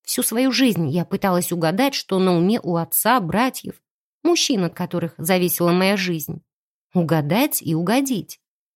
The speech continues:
Утешить гнев, отказаться от желаний, смириться. Чтобы, оказавшись перед лицом неминуемой смерти, понять: я и не жила толком. Нет, хватит с меня. Если меня сметет этой бурей, так тому и быть.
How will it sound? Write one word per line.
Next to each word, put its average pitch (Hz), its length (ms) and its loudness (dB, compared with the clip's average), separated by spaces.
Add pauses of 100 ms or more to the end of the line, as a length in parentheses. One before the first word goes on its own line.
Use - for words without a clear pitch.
(200)
Утешить 320 500 0
гнев, 180 500 2
отказаться 202 580 -2
от 165 100 -2
желаний, 185 540 0
смириться. 180 720 -2 (520)
Чтобы, 165 680 -2 (220)
оказавшись 190 680 0
перед 170 260 0
лицом 208 460 0
неминуемой 185 580 2
смерти, 277 460 0
понять: 226 520 -2 (460)
я 147 220 2
и 151 80 4
не 160 160 4
жила 220 320 2
толком. 131 500 -10 (480)
Нет, 240 400 4
хватит 285 500 0
с - 80 -4
меня. 170 320 -4 (720)
Если 226 260 0
меня 220 240 2
сметет 190 560 0
этой 175 200 0
бурей, 202 440 2
так - 240 -10
тому 277 260 2
и 320 80 4
быть. 185 460 -2